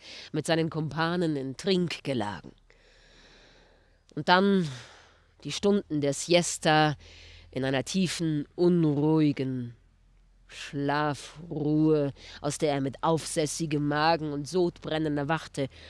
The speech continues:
Und Analia nutzte diese Stunden, um sich zu Onkel Eugenio zu setzen und die Angelegenheiten der Hacienda besser zu verstehen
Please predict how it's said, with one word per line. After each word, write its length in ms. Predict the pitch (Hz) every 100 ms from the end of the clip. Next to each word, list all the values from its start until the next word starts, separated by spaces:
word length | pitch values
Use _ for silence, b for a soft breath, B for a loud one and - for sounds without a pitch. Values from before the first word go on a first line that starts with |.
| B B B B B
Und 140 | 190 190
Analia 440 | 220 220 247 294
nutzte 380 | 233 254 - 254
diese 220 | 226 190
Stunden, 500 | 185 202 208 202 190
um 140 | 185 160
sich 160 | 165
zu 160 | - 175
Onkel 340 | 165 156 160
Eugenio 800 | 147 143 147 165 180 175 180 180
zu 200 | - 151
setzen 580 | 165 160 - - 175 170 B B B B B _
und 100 | 143
die 80 | 139
Angelegenheiten 960 | 160 165 160 156 160 151 151 151 156
der 160 | 143 139
Hacienda 800 | 143 - 147 147 160 156 151 156
besser 420 | 139 151 - 143
zu 140 | -
verstehen 680 | 139 143 - 139 139 160 170